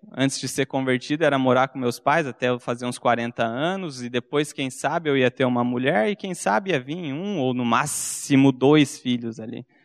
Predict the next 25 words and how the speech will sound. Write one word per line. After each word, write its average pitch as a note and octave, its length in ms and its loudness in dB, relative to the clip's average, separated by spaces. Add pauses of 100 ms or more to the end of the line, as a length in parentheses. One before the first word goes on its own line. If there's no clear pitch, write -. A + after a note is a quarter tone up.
(560)
Vocês B2+ 260 -2
viram C3 280 -2
que C#3+ 160 -6
os C3+ 120 -4
planos C3+ 400 0
do C3+ 120 -10
Senhor B2+ 440 -2
são C3 280 -6
mais B2+ 280 -4
altos A#2 300 0
do B2 140 -12
que - 160 -10
os B2 140 -6
nossos, A2 420 -10
né? G#2 200 -12
Então A2 400 -10
a A2 120 -6
coisa A#2 300 -6
mudou, B2 500 0
já A2+ 140 -6
tô A#2+ 280 -4
indo A#2+ 160 -4
pro A#2+ 140 -14
terceiro B2+ 560 0
agora. A#2+ 500 4